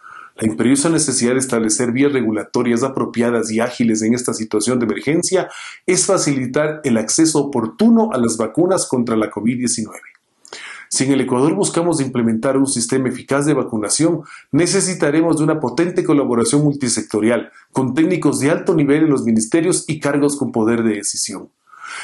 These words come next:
Necesitaremos a las mejores ecuatorianas y ecuatorianos trabajando todos a una por el país,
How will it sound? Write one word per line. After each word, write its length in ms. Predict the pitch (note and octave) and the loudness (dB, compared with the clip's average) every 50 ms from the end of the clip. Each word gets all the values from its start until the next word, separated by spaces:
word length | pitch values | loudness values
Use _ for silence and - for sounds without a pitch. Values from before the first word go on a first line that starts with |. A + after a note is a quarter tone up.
| - - | -10 -4
Necesitaremos 840 | - A2+ A#2+ A#2 A2 A#2 A2+ A#2+ A#2+ B2 D#3 D#3+ D3 C3 C3+ A#2+ B2 | -4 0 0 0 0 0 0 0 2 2 4 2 2 2 0 0 0
a 60 | A#2 | 0
las 160 | A2+ A2+ A2+ | 0 2 2
mejores 400 | A#2 A2+ - - E3+ F#3+ G3+ F3 | 0 0 2 0 2 2 2 0
ecuatorianas 640 | E3 D#3 C3+ C3 - A#2 A2 A2+ C#3 C#3+ D3+ C#3 B2 | 0 -2 -2 -2 -2 -2 0 2 2 2 2 0 -2
y 40 | A#2 | -2
ecuatorianos 540 | A#2 G#2+ - - G#2+ A2+ B2 C3+ C3+ C3+ | -6 -6 -6 -2 -2 0 0 0 0 -2
trabajando 500 | - B2+ B2 B2+ B2 C#3+ D#3+ D#3+ D3+ C#3 | -2 -2 -2 0 0 0 0 0 0 2
todos 320 | - F3+ F#3 F#3 G3 E3 D#3+ | 2 0 2 2 2 2 2
a 60 | D3 | 2
una 320 | C#3+ E3+ G3 F3+ D#3+ D3 | 2 2 2 0 0 0
por 120 | - C3 B2 | 0 0 0
el 140 | A#2+ A#2 A#2+ | 0 0 0
país, 500 | A#2+ A2+ - C#3 A2+ - - - - | -2 -2 0 0 -2 -2 -4 -8 -10